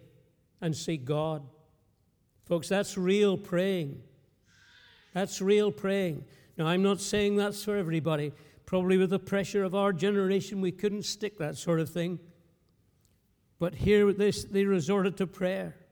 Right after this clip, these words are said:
They remember the Lord. The Lord's great and He's awesome. They resisted the enemy. And they returned to the work.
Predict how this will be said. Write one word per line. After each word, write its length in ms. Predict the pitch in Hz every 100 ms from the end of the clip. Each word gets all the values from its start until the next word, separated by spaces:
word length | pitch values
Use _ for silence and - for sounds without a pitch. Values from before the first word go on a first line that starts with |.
| _ _ _ _ _ _
They 80 | 165
remember 520 | 170 180 190 214 214
the 140 | 202 214
Lord. 680 | 208 226 226 196 135 - - _ _ _ _ _ _ _ _ _ _ _
The 120 | 139
Lord's 360 | 147 175 175 135
great 480 | - 185 190 202 196
and 100 | 185
He's 160 | 170
awesome. 460 | 151 151 - 151 143 - - _ _ 165
They 80 |
resisted 560 | 165 160 226 220 233 220
the 120 | 226
enemy. 560 | 233 233 220 175 120 - - _ _ _ _ _ _ _ _ _ _ _ _ _ _ _
And 100 | 147
they 100 | 139
returned 540 | 143 143 - 190 196 180
to 100 | 190
the 100 | 190
work. 640 | 180 196 151 - - -